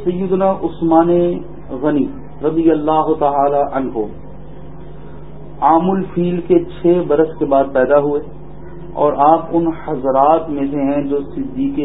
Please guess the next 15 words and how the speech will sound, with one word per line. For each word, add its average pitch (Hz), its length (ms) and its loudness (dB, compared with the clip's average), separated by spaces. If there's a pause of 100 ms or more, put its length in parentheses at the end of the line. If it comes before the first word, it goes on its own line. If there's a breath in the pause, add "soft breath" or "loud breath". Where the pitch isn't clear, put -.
اکبر 147 340 0
رضی 131 260 -2
اللہ 131 280 2
تعالی 131 260 2
عنہ 135 360 -2
کی 135 140 -2
دعوت 123 420 -2
پر 135 100 0
ایمان 123 420 0
لائے، 143 240 2 (760 loud breath)
حبشہ 147 360 2
اور 151 360 4
مدینہ 139 640 2 (100)
ہجرت 127 320 -2 (120)
فرمائی۔ 117 360 0